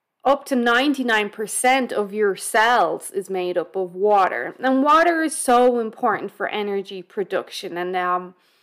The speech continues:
in case you didn't watch it yet, last week I had an incredible interview with Mario Brankovic about, um, coherent water and structured water, and we, we really covered a lot on the importance of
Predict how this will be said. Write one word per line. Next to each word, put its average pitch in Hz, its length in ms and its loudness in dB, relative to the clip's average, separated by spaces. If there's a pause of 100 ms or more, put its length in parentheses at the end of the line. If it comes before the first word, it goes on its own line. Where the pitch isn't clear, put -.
(560)
in 247 80 -2
case 320 260 2
you 370 120 4
didn't 269 180 2
watch 294 320 2
it - 80 -8
yet, 190 260 0
last 240 400 0
week 226 220 -8
I 214 60 -4
had 226 260 -2
an 226 180 -4 (200)
incredible 247 1120 -2
interview 208 960 -6 (320)
with 226 240 -4
Mario 214 460 0
Brankovic 247 640 -2 (400)
about, 208 520 2
um, 196 240 -2
coherent 285 600 -2
water 349 380 6
and 247 120 -2
structured 285 600 -6
water, 302 420 2
and 262 240 -2
we, 269 320 -6 (100)
we 233 300 -6
really 214 300 -2
covered 190 340 -8
a 190 80 -4
lot 190 480 0
on 180 140 -4
the 185 100 -2
importance 190 580 -8
of 185 200 -10